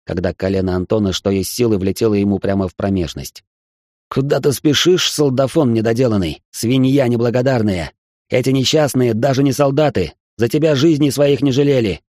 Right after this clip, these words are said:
как и твой командир, а ты, мразь!» Ещё раз смачно харкнув Ермакову в лицо, Антон развернул всё ещё держащегося за промежность сержанта и, что есть силы, пнул его ногой в грудь, отталкивая от себя как можно дальше —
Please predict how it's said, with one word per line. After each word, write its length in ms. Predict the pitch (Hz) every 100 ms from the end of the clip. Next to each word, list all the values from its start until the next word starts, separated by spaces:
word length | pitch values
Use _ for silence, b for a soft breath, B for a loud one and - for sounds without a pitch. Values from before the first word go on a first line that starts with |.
| -
как 180 | 147
и 40 | 160
твой 220 | 156 147
командир, 480 | 147 156 147 156 123
а 100 | 123
ты, 340 | 160 160 - - _ -
мразь!» 720 | 110 117 120 120 104 82 - _ _ _ _ _ _ -
Ещё 300 | 92 - 120
раз 180 | 107
смачно 400 | - 120 107 113
харкнув 480 | 101 113 104 110 98
Ермакову 560 | 101 101 101 107 98 90
в 80 | 90
лицо, 400 | 95 131 123 92 _ _ _
Антон 420 | 92 113 151 147
развернул 460 | 131 117 143 151 135
всё 200 | - 131
ещё 260 | 131 117
держащегося 760 | 117 120 113 131 - 113 107 113
за 120 | 107
промежность 580 | 113 113 117 101 104 -
сержанта 640 | 110 95 131 123 113 92 - _ _ -
и, 120 | 139
что 220 | - 151
есть 300 | 143 127 -
силы, 400 | - - 151 131
пнул 320 | - 127 139
его 220 | 117 117
ногой 300 | 117 110 107 104
в 40 |
грудь, 380 | 101 85 - - _
отталкивая 640 | - 95 101 92 101 95 92
от 80 | 90
себя 300 | 107 101 98
как 160 | 87
можно 260 | 104 90 98
дальше — 440 | 95 85 - 76